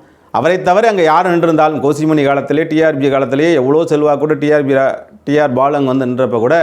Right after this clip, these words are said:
லாபி பண்ணி அதை தோற்க தான் நடித்தார் பழனி மாணிக்கம். கூடவே இருந்து அவருடைய அதிருப்தி, அவருடைய உறவினர்கள் என்பது பெரிய அளவில் கோலாச்சு கொண்டு, ஏன்னா ஒம்பது பார்லிமெண்ட்டில் தொடர்ந்து எலெக்ஷனில் நின்னவராச்சே. ஆகவே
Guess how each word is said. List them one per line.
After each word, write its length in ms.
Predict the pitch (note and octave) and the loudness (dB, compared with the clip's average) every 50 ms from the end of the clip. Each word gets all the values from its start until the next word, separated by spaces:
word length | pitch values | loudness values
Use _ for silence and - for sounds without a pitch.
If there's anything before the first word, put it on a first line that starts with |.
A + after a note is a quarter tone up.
| C3 - - - - _ _ _ _ _ _ _ _ _ - | -2 -4 -8 -14 -20 _ _ _ _ _ _ _ _ _ -4
லாபி 300 | A2+ B2 C3+ C#3+ D3 C#3+ | -2 0 0 0 0 -2
பண்ணி 280 | A#2 B2+ B2 C3+ D3+ D#3 | -2 0 -2 0 0 0
அதை 160 | C#3+ B2+ A#2 | 0 0 0
தோற்க 280 | B2 C3+ C3+ A#2+ C3 B2+ | 0 -2 -2 -2 -2 -2
தான் 160 | C#3 C3 A#2+ | -2 -2 -2
நடித்தார் 320 | A2+ A#2 A2 B2 B2+ A2+ A#2 | -4 -2 -2 -4 -4 -2 -2
பழனி 180 | A2+ A2 A2 G#2+ G#2 | -4 -2 -2 -4 -4
மாணிக்கம். 340 | G2 G2 E2+ G#2 G#2+ B2+ - - - _ _ - _ _ _ _ | -4 -4 -4 -6 -6 -6 -8 -12 -20 _ _ -20 _ _ _ _
கூடவே 360 | - C3 D3+ D#3+ E3 D#3+ E3 D#3+ | -6 -2 0 0 2 2 2 0
இருந்து 360 | D3+ C#3 C#3 C3+ C#3 D#3 F#3+ G#3 - - - - - _ _ _ _ _ _ _ | 0 0 0 0 0 0 0 0 -2 -4 -12 -20 -20 _ _ _ _ _ _ _
அவருடைய 460 | G#2+ A#2+ D3+ F#3 G#3 G#3+ A3 G#3+ G#3 G3 | -4 -2 0 0 2 2 2 2 2 2
அதிருப்தி, 460 | - F3 G3+ F3+ E3+ - E3+ F#3 G#3+ A3 | 2 2 0 -4 -4 -8 -6 -2 0 0
அவருடைய 360 | G3 F3 F#3 E3+ F3+ F3+ F3+ E3+ | 0 0 0 0 0 0 2 2
உறவினர்கள் 540 | E3+ F3+ F#3 F#3 F3+ F3 E3 E3 E3+ D#3+ D#3 | 2 2 0 0 0 0 0 0 0 0 0
என்பது 260 | D#3 D3+ D#3 F#3+ G3+ G3 F#3+ F3+ E3+ D3+ A#2+ - - - - _ _ _ _ _ - | 0 0 0 0 0 0 0 0 0 0 0 -2 -6 -14 -20 _ _ _ _ _ -2
பெரிய 280 | B2 C#3 E3+ G#3+ A#3+ A#3 | 0 0 2 2 2 2
அளவில் 320 | G#3 G3 F#3 F#3 E3 C#3 | 2 2 0 0 -2 0
கோலாச்சு 340 | D#3+ E3 E3 D#3+ C#3+ C#3 C#3+ | 0 0 0 0 0 -2 -2
கொண்டு, 200 | C#3+ C3+ C3+ C#3 | -2 0 0 0
ஏன்னா 160 | D#3+ F3 D3+ A#2+ G2+ - - - - _ _ _ _ _ A#2 | 0 0 -2 -2 -4 -6 -10 -18 -20 _ _ _ _ _ -8
ஒம்பது 840 | B2 C#3+ D#3+ E3+ F3+ F3+ F3+ F3+ F3 F3 E3+ E3 D#3 D3+ C3 A2+ - | -6 -4 -2 0 0 0 0 0 0 0 2 2 0 0 -2 -2 0
பார்லிமெண்ட்டில் 500 | C3+ D3 E3+ F3+ F3 E3+ D3+ D3 B2+ - C3+ | -2 0 0 -2 -4 -2 -2 -2 -2 -2 -2
தொடர்ந்து 320 | C3+ D#3 E3 E3+ E3 E3+ C#3+ C3 | -2 -2 -2 -2 0 0 0 0
எலெக்ஷனில் 380 | C#3 C#3 C#3 E3 C#3+ C3+ B2 B2 | 0 -2 -4 -4 -4 -2 -2 -2
நின்னவராச்சே. 560 | C3 D3 C#3+ C#3 B2+ A#2+ - - C3 C3+ C3 A#2+ G#2+ G2 - - _ _ _ _ _ _ _ _ _ | -2 0 0 0 0 -2 -4 -2 -2 -2 0 -2 -4 -8 -12 -20 _ _ _ _ _ _ _ _ _
ஆகவே 280 | G#2+ A#2+ B2+ C#3 D3+ | -4 -2 0 0 0